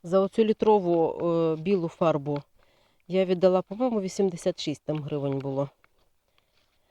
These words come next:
От. Е, один пігмент п'ятдесят шість гривень. Ну, але врахуйте, що його потрібно зовсім мало, і ви його закрутите, він абсолютно не, не з-, не, не висихає, нічого з ним не робиться. Тому вам вистачить просто надовго.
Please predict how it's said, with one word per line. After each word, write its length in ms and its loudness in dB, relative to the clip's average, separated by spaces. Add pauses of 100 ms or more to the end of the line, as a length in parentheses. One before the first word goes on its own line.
(240)
От. 300 -6 (280)
Е, 80 -2
один 360 2
пігмент 540 0
п'ятдесят 500 0
шість 360 -6
гривень. 440 -4 (140)
Ну, 240 0
але 200 4
врахуйте, 440 0
що 180 -4
його 160 -2
потрібно 400 -2
зовсім 380 -2
мало, 340 2 (560)
і 280 2
ви 140 2
його 160 2
закрутите, 600 -2
він 180 0
абсолютно 640 -4
не, 360 -4 (1200)
не 220 6
з-, 180 -4
не, 240 6
не 160 6
висихає, 640 -2
нічого 400 -6
з 80 -12
ним 160 -2
не 100 -4
робиться. 400 -8
Тому 280 -4
вам 200 -2
вистачить 460 -4
просто 340 -2
надовго. 520 -6